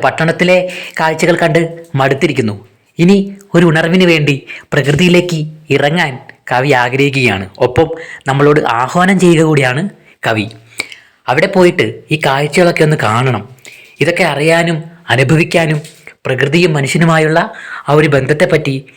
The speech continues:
മനസ്സിലാക്കാനും പുതിയ കാഴ്ചകൾ തേടുന്ന ഒരു പക്ഷിയെപ്പോലെ ഫാത്തിമ തുരുത്തിൽ പോകണം. ദുരിതത്തിലും രോഗബാധയിലും മനുഷ്യർ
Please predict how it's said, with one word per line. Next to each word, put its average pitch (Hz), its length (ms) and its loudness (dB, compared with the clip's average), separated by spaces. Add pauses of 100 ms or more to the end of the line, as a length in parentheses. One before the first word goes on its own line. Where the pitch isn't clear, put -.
(380)
മനസ്സിലാക്കാനും 135 680 -2 (540)
പുതിയ 135 280 -6 (120)
കാഴ്ചകൾ 131 480 -4
തേടുന്ന 127 320 -4
ഒരു - 120 -4
പക്ഷിയെപ്പോലെ 107 640 -6 (460)
ഫാത്തിമ 113 360 -8
തുരുത്തിൽ 101 360 -10 (480)
പോകണം. 95 360 -12 (800)
ദുരിതത്തിലും 170 600 -6 (300)
രോഗബാധയിലും 135 800 -4 (260)
മനുഷ്യർ 120 300 -6